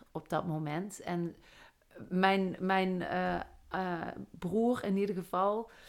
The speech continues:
die dachten dat ze mij konden beschermen door het maar niet te vertellen. Dus ik heb het pas iets later gehoord. Ja, dat, dat weten ze nu, dat mogen ze echt nooit meer doen.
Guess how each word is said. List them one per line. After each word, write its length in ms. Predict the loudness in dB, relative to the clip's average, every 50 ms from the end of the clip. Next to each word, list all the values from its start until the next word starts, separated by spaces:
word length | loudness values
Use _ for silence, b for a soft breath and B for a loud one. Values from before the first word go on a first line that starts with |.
| B B B B B
die 200 | 0 2 2 6
dachten 400 | 8 8 8 8 8 4 0 2
dat 200 | 4 2 2 2
ze 140 | -2 0 2
mij 340 | 2 4 4 4 4 2 0
konden 260 | -4 -2 0 2 2
beschermen 500 | 2 0 -2 -2 0 0 2 2 2 2
door 160 | 2 2 2
het 100 | 2 0
maar 120 | 2 2 2
niet 180 | 2 2 0
te 80 | -4 -8
vertellen. 580 | -12 -12 -8 _ -2 -2 0 0 -2 -4 -6 -8 b b b b b b b b b b b _
Dus 220 | -6 -6 -6 -4
ik 120 | -6 -2
heb 160 | -2 -2 -2 -2
het 160 | -6 -10 -4
pas 240 | -4 -4 -4 -4 -4
iets 200 | -4 -4 -4 0
later 460 | 0 0 2 2 2 0 -2 -4 -8 -6
gehoord. 680 | -4 -4 -2 0 0 -2 -2 -4 -8 -10 -18 -20 -20 _ _ _
Ja, 280 | 0 6 8 10 10 10
dat, 400 | 10 8 6 2 -8 -12 -14 -12 -2
dat 300 | 0 0 0 0 -2 2
weten 320 | 6 6 6 6 4 0
ze 120 | 0 2 4
nu, 140 | 4 6
dat 160 | 6 6 6 6
mogen 240 | 6 6 6 6
ze 100 | 6 6
echt 260 | 6 4 4 0 -4 0
nooit 520 | 2 4 6 8 10 10 10 8 6 4
meer 240 | 2 2 2 4 4
doen. 260 | 4 2 2 0 -2